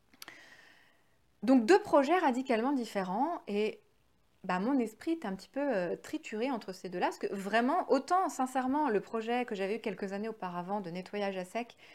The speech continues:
m'a pas stimulé plus que ça, donc clairement, j'étais pas sur la bonne voie, autant là, les deux projets vibraient fort pour moi. Et donc, bah, c'était difficile de savoir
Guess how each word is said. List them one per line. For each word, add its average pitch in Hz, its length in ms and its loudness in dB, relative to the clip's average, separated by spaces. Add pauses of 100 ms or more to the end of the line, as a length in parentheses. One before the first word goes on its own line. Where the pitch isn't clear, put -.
(260)
m'a 196 140 2
pas 254 160 8
stimulé 226 460 0
plus - 320 -10
que 214 120 -6
ça, 233 280 0
donc 185 200 -8 (240)
clairement, 214 280 0
j'étais 196 220 -6
pas 233 180 2
sur 226 180 -6
la 196 80 -4
bonne 175 200 -6
voie, 170 220 -6 (460)
autant 254 320 6
là, 320 160 6
les 220 120 2
deux 226 360 0
projets 247 540 0 (240)
vibraient 233 540 0
fort 330 360 0
pour 240 240 -4
moi. 175 220 -6 (1300)
Et 220 80 0
donc, 359 300 0
bah, 214 120 4
c'était 254 260 -4
difficile 269 500 -2
de 240 60 -2
savoir 254 480 2